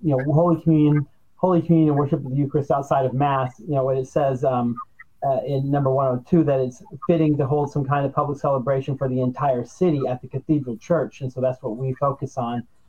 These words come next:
um, because we, I mean, it, and we, we leave it to the parishes to, um, really focus on doing Corpus Christi processions on the individual parish level throughout the diocese on Sunday.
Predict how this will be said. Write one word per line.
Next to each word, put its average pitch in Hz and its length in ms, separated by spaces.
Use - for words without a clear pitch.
um, 123 440
because 147 280
we, 143 240
I - 20
mean, 139 220
it, - 160
and 156 120
we, 151 120
we 151 220
leave 190 180
it 165 100
to 156 80
the 139 80
parishes 147 760
to, 127 300
um, 117 340
really 143 260
focus 143 340
on 127 160
doing 127 220
Corpus - 340
Christi 147 340
processions 131 560
on 127 140
the 117 100
individual 131 580
parish 131 340
level 117 320
throughout 117 340
the 113 80
diocese 113 600
on 101 240
Sunday. 90 440